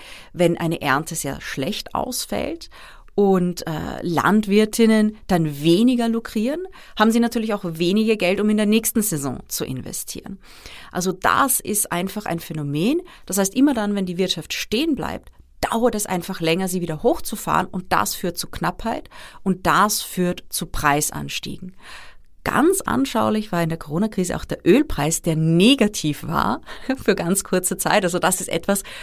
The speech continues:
so lange ist mein Studium noch nicht her, aber hätte man das diskutiert mit Finanzmathematik-Professorinnen und Professoren,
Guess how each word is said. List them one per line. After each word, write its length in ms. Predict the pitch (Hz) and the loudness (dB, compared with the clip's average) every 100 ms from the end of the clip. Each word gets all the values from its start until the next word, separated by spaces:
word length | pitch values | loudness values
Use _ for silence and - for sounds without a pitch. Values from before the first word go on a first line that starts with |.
| - - - - - - - - - - - | -16 -18 -18 -20 -20 -20 -20 -20 -20 -20 -14
so 220 | - 180 | 0 4
lange 320 | 185 175 190 | 6 6 4
ist 160 | 185 180 | 0 -2
mein 400 | 170 160 160 160 | -2 -2 -2 -8
Studium 400 | - - 185 180 | -8 0 4 4
noch 160 | 165 143 | 2 -2
nicht 200 | 151 - | -6 -2
her, 320 | 139 185 208 | 2 4 4
aber 200 | 147 143 | 0 -2
hätte 500 | 156 165 - 170 165 - - - | -2 -2 -2 -2 -2 -6 -16 -14
man 320 | 160 170 170 | -2 0 2
das 600 | 170 151 175 180 - - - - | 4 4 4 2 0 -2 -8 -4
diskutiert 800 | 196 - - - 196 196 196 - | -2 -2 -8 -6 0 2 0 -2
mit 280 | 185 180 - | -4 -4 -12
Finanzmathematik-Professorinnen 2000 | - 208 160 214 - - 202 180 160 170 180 170 - 180 196 180 175 180 175 | -4 0 2 2 -2 -6 -4 2 2 2 0 -4 -4 -4 0 2 4 2 0
und 160 | - 185 | -2 -6
Professoren, 680 | - 165 170 - 165 175 | -6 -6 -4 2 4 4